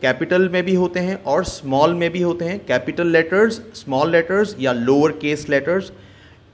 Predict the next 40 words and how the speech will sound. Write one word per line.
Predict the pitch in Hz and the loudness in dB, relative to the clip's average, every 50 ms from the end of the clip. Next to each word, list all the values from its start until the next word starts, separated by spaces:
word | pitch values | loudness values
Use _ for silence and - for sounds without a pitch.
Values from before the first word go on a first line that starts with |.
| - | 2
एच | 165 190 214 247 254 254 - - - - - - 143 | 4 6 6 6 4 2 0 -2 -2 -4 -10 -16 -10
जो | 131 147 151 | -4 0 0
है, | 139 131 143 170 180 - - | 2 4 2 2 0 -2 -4
उसे | 156 147 - 160 | -8 -4 -4 -4
बहुत | 143 120 113 131 135 165 175 - - | -4 -2 -4 -2 -2 -2 -2 -2 -2
से | 190 165 | 0 0
लोग | 160 127 113 107 - | 0 0 -2 -2 0
गलत | - 127 135 165 175 | 2 4 4 4 4
pronounce | - - 123 165 160 160 165 170 165 - | 2 0 0 0 2 0 0 -2 -4 -2
करते | - 151 139 143 - 151 | -2 -2 -2 -2 -2 -4
हैं, | 165 180 - | -4 -6 -8
उसका | - 139 139 - 139 131 | -10 -14 -8 -6 -6 -6
सही | 135 - 135 135 151 | -4 -4 -4 -4 -4
pronunciation | - - 135 135 131 135 135 131 135 135 135 131 - - 139 139 135 - - - 151 | -4 -6 -6 -6 -6 -6 -6 -6 -4 -4 -4 -4 -6 -8 -10 -12 -14 -18 -10 -2 2
एच | 160 170 190 196 190 - | 6 6 6 6 4 2
है, | - 165 170 175 175 | -2 -4 -4 -4 -4
बहुत | 117 113 120 117 131 131 - | -6 -4 -2 -2 -2 -2 -2
से | - 151 | -4 -4
लोग | 135 135 135 135 | -2 -2 -4 -4
उसे | 131 131 135 120 - - - 131 | -6 -6 -6 -8 -8 -8 -4 -2
एच | 135 165 165 - - | 0 0 0 -2 -2
कहते | - 165 160 156 - 156 | -2 0 -2 0 -2 -4
हैं, | 156 165 175 - - - - - 123 | -6 -6 -8 -10 -16 -20 -10 -6 -4
एच | 127 135 135 - - - 123 | -4 -4 -4 -6 -10 -8 -6
नहीं | 120 127 165 175 | -4 -4 -4 0
कहना | - 170 160 160 160 160 | 0 0 2 2 0 0
है, | 160 170 175 - - - - | -2 -4 -6 -10 -12 -6 -2
एच | 143 156 165 160 - | 0 0 0 0 -2
कहना | - 160 151 151 151 | -2 -2 -2 -2 -2
है। | 151 156 175 214 - - - - - - - - _ _ - | -4 -4 -6 -10 -14 -18 -20 -20 -20 -20 -20 -20 _ _ 0
पांच | 143 139 143 151 147 - 139 | 2 4 4 2 2 0 0
vowels | 123 123 120 131 156 190 202 180 175 | 2 4 4 6 6 6 6 6 4
होते | 185 185 190 180 | 4 4 2 2
हैं, | 180 185 190 190 - - - | 0 0 -2 -4 -10 -12 -4
A, | - 139 143 147 151 151 147 147 151 | 0 2 4 4 4 2 0 -2 -4
E, | 147 147 147 147 147 147 | -4 -4 -4 -4 -2 0
I, | 135 131 135 143 139 135 139 | 2 2 2 2 0 0 0
O, | 143 139 131 120 120 | 2 2 2 2 2
U। | 139 185 247 - - - - - - - - | 0 0 -2 -4 -8 -12 -20 -20 -20 -12 -8
इन | 156 156 151 135 | -8 -8 -8 -8